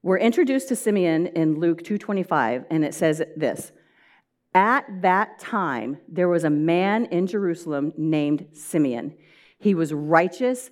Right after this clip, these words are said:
and devout and was eagerly waiting for the Messiah to come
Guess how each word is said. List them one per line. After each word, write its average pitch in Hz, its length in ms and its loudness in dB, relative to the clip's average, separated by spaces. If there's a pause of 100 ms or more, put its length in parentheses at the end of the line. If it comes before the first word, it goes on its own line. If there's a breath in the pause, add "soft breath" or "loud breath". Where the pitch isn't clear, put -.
(260 soft breath)
and 165 200 2
devout 160 680 0 (280 soft breath)
and 170 180 2
was 151 260 0 (180)
eagerly 285 880 2 (340)
waiting 156 500 2 (100)
for 170 80 -4
the 160 80 0
Messiah 160 560 0
to 208 160 -8
come 143 420 -4